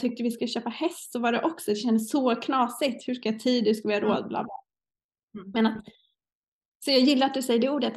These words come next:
Speaker 1: att en pusselbit kan ofta vara, kännas knasig och det är kanske är första
Speaker 2: Mm.
Speaker 1: testet. Tack för att du för in
Speaker 2: Mm.
Speaker 1: det.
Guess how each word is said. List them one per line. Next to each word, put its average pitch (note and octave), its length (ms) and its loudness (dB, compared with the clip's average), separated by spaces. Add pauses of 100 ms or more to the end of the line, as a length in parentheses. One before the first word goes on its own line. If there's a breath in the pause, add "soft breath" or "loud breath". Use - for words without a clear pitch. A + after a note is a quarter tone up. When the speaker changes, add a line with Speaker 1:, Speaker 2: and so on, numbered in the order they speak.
Speaker 1:
att A#3+ 300 -4
en B3+ 220 -2
pusselbit A#3 440 -2
kan A#3 120 -2
ofta A#3 220 -4
vara, C#4 420 4 (200)
kännas C#4 460 2
knasig D4+ 640 0
och A#3 240 0 (280 soft breath)
det A3+ 80 4
är A3 60 4
kanske D4 220 2
är G4 40 -2
första F#4+ 220 2
Speaker 2:
Mm. G#3+ 100 -2
Speaker 1:
testet. - 480 -2 (600)
Tack E4 140 -8
för - 60 -2
att A#3 60 -4
du A#3+ 80 -4
för B3+ 140 -4
in G3+ 100 4
Speaker 2:
Mm. E3 220 4
Speaker 1:
det. - 60 -8